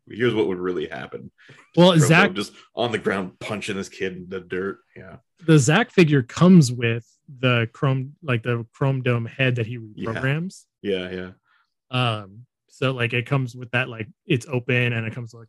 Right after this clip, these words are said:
Speaker 2: a little connector.
Speaker 1: Mm-hmm.
Speaker 2: Um, so a lot of people are trying to make that for their display. Um, I said I got Mummy Mikey. Uh, April, like, Bride of Frankenstein,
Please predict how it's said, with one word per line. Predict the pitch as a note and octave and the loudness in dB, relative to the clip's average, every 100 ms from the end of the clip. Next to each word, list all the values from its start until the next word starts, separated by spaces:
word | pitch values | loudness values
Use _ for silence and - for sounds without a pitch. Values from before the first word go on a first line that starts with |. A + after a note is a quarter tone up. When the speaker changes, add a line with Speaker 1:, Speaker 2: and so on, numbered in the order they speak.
| _ | _
Speaker 2:
a | |
little | A2+ A2+ - | -20 -20 -20
connector. | A#2+ A2 C3+ C#3+ - _ _ _ _ F#2+ | -20 -10 -8 -8 -12 _ _ _ _ -18
Speaker 1:
Mm-hmm. | F2+ A2+ | -10 -8
Speaker 2:
Um, | G#2 G2 A2 _ _ _ _ | -8 -12 -20 _ _ _ _
so | _ C3 | _ -4
a | |
lot | A#2+ A#2 | -2 -2
of | |
people | A#2+ A#2+ | -2 -4
are | A2+ | -4
trying | A#2 A2+ A2 | -4 -4 -6
to | A2 A2 A2+ _ _ _ _ - C#3+ | -10 -16 -20 _ _ _ _ -20 -20
make | C3 B2 A2+ A#2+ | -8 -6 -4 -4
that | A2+ G#2+ | -4 -6
for | A#2+ G#2 G2+ | -12 -20 _
their | G#2+ G#2 | -20 -20
display. | G#2+ - B2 A2+ A2+ _ _ _ _ - | -20 -20 -18 -16 -18 _ _ _ _ -4
Um, | B2+ A#2+ A2+ A#2 C#3 _ - | 0 0 0 -4 -8 _ -10
I | C#3+ | -2
said | D3+ | 2
I | D3+ | 4
got | D#3+ | 4
Mummy | D3+ D#3+ E3 | 6 6 6
Mikey. | C3+ A#2+ B2 B2 A#2+ - _ _ _ | 4 0 -4 -16 -18 -20 _ _ _
Uh, | B2+ B2+ B2+ C3 - _ _ _ _ _ | 2 4 4 2 -4 _ _ _ _ _
April, | G#3+ D4 - - E4 D4+ C4 - | 2 2 0 -10 -8 -10 -8 2
like, | F3+ A#2+ | 4 4
Bride | D#3 A3+ | 4 4
of | - | 2
Frankenstein, | - F#3+ G3+ G3 - G3 F#3 | 4 6 6 2 4 4 4